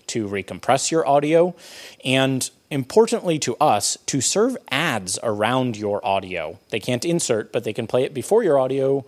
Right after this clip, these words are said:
They can play it in between your podcast and the next podcast they serve you.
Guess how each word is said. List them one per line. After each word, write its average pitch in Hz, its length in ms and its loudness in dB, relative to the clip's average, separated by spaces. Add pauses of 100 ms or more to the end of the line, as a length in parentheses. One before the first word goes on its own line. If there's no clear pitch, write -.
(300)
They - 100 -14
can 107 120 -8
play 123 180 4
it 127 80 4
in 139 80 2
between 147 360 0
your 143 200 6
podcast 139 600 2
and 127 120 0
the 135 60 2
next 151 260 -2
podcast 107 540 0
they 110 120 -4
serve 104 320 -4
you. 98 260 -6